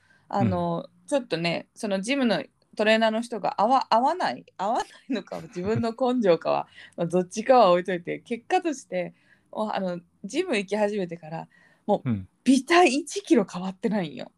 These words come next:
Speaker 1: 逆にすごいぐらい。
Speaker 2: あー、キープ？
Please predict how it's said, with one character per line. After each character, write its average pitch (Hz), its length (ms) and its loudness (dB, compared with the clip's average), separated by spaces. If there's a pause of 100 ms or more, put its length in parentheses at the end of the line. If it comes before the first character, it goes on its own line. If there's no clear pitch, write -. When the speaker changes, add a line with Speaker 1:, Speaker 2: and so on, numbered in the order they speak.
Speaker 1:
逆 240 320 4
に 330 120 2
す - 140 -6
ご 277 120 6
い 214 80 4
ぐ 156 80 0
ら 143 80 0
い。 - 80 -10 (600)
Speaker 2:
あ 117 40 -6
ー、 104 920 -2
キ 151 140 4
ー 113 120 0
プ？ 117 240 -10